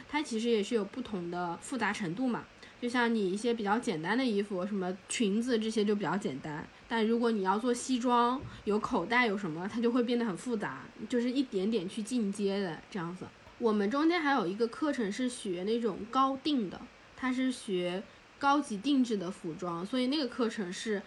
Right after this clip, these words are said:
又很好玩，但是又非常的令人崩溃，因为它所有东西都要手缝。然后我记得我们当时是做那种类似于束腰、束胸，就是那种胸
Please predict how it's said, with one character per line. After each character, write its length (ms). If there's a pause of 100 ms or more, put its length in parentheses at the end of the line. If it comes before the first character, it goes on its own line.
(220)
又 100
很 220
好 160
玩， 420
但 140
是 80
又 180
非 580
常 280
的 160
令 240
人 180
崩 340
溃， 220
因 160
为 80
它 160
所 140
有 40
东 160
西 80
都 60
要 160
手 320
缝。 160 (360)
然 120
后 60
我 40
记 140
得 100
我 60
们 80
当 140
时 220
是 40
做 300
那 180
种 340 (260)
类 280
似 180
于 80
束 600
腰、 340
束 300
胸， 200
就 80
是 140
那 140
种 240 (360)
胸 460